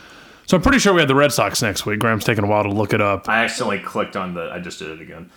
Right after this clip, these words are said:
Speaker 2: I accidentally clicked on the full M L B schedule instead of the Braves schedule. Uh, the liquor is doing the thinking right now.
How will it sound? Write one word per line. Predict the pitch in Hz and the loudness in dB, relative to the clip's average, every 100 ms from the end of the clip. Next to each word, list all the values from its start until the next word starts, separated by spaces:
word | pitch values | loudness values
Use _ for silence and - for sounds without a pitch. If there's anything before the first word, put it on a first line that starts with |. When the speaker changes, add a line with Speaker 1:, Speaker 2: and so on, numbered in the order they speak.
| - - | -20 -8
Speaker 2:
I | - | -2
accidentally | 117 - 104 | -2 -2 -2
clicked | 92 - | -2 -4
on | 98 | -6
the | - | -8
full | - 107 | -4 -2
M | 101 98 | -2 -4
L | |
B | 95 | -6
schedule | 90 98 90 85 | -6 -6 -6 -10
instead | 85 85 | -12 -12
of | 80 | -12
the | 87 | -12
Braves | 85 95 92 | -8 -4 -4
schedule. | - 85 85 85 82 _ _ _ _ _ - _ | -8 -12 -10 -10 -12 _ _ _ _ _ -20 _
Uh, | 90 85 82 | -18 -18 -16
the | |
liquor | 85 90 92 | -12 -12 -12
is | 82 | -14
doing | 82 85 | -14 -18
the | 80 | -18
thinking | - 82 90 | -18 -18 -16
right | 85 82 82 | -18 -18 -20
now. | 80 | -20